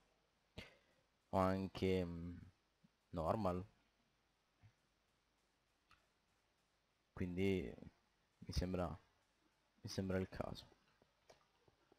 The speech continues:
Allora, una workbench il fabbro non ce l'ha, perfetto. No, il fabbro non ha una workbench.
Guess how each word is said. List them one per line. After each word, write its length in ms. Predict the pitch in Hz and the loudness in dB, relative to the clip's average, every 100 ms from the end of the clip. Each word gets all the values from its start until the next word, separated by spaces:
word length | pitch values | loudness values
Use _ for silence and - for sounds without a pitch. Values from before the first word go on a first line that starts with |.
| _ | _
Allora, 480 | 113 107 98 85 90 - - - | 2 4 6 4 0 -6 -20 -6
una 100 | 104 | 0
workbench 560 | 107 120 131 120 120 110 | 2 4 2 0 -2 -2
il 80 | - | -4
fabbro 300 | 107 107 104 | -4 -2 -2
non 120 | 104 | -2
ce 120 | - | -2
l'ha, 140 | 85 87 | -4 -6
perfetto. 580 | - - - - - - - - _ _ _ _ _ _ _ _ _ _ - _ _ _ _ _ _ _ | -10 -10 -8 -10 -12 -16 -18 -20 _ _ _ _ _ _ _ _ _ _ -20 _ _ _ _ _ _ _
No, 200 | 107 104 | -4 -4
il 100 | - | -6
fabbro 340 | - 110 120 113 | -6 -4 -2 0
non 160 | 98 | 0
ha 60 | 101 | 2
una 140 | 123 | 0
workbench. 600 | 120 98 85 - - - | 0 -2 -4 -8 -10 -10